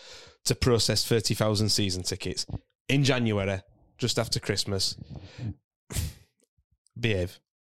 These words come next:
Right. You ain't got the facilities in place. You couldn't possibly func-, and if you could, you know that the finance isn't there for the people that are wanting to buy 'em. It, that's just, just economics of where we are as a football club and as a fan base.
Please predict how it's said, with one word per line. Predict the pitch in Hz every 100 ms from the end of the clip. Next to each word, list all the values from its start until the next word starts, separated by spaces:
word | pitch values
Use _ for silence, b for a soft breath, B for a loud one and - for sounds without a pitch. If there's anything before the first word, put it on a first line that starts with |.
| -
Right. | - - B B
You | 120
ain't | 170
got | 151 143
the |
facilities | - - 131 117
in | 117 110
place. | 113 98 -
You | 110
couldn't | 147 123 113
possibly | 127 - 113
func-, | - 123 -
and | 123
if | 135 -
you | 123
could, | - 156 107 - b b b
you | 113 117
know | 120
that | 110 113
the | 113
finance | 113 110 107 104
isn't | 107 104
there | 104 101
for | 107
the | 104
people | 110 101 - 101
that | 107 101
are |
wanting | 104 101 92 95
to | 110
buy | 101 95
'em. | 87 87 b b b - - - - - - - B B B
It, | - 120 82
that's | 117 -
just, | - 117 - - - -
just | 131 - -
economics | - - 120 110 107 - 107
of | 101 - -
where | 110 107
we | 107
are | 104 101
as | 104
a | 101
football | 110 101 104
club | - 104
and | 101
as | 98
a | 101
fan | 110 101
base. | 95 87 -